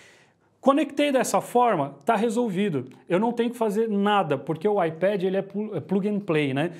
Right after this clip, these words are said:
Então você não tem que baixar driver do teclado, não tem que fazer nada. Qualquer coisa que você conectar aqui, ele vai tocar numa boa.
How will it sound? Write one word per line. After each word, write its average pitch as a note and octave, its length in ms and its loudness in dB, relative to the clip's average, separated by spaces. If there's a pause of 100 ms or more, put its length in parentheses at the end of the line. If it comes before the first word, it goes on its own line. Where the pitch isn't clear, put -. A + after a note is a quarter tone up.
(180)
Então F3 200 0
você G3+ 120 0
não G#3+ 80 0
tem A3+ 100 -2
que G#3+ 80 -6
baixar G3 300 -2
driver D#3 500 0
do C#3+ 100 -8
teclado, E3 440 -4
não E3 40 -6
tem G#3 120 -6
que G#3+ 80 -16
fazer G#3 240 -2
nada. C3 320 -2
Qualquer F#3+ 400 -4
coisa A#3 260 0
que A3+ 80 -10
você G#3+ 220 -6
conectar G#3+ 460 -2
aqui, B3 360 -2 (260)
ele A#3 200 0
vai F3+ 300 2
tocar F3+ 340 -4
numa F3+ 200 -2
boa. B2 320 -6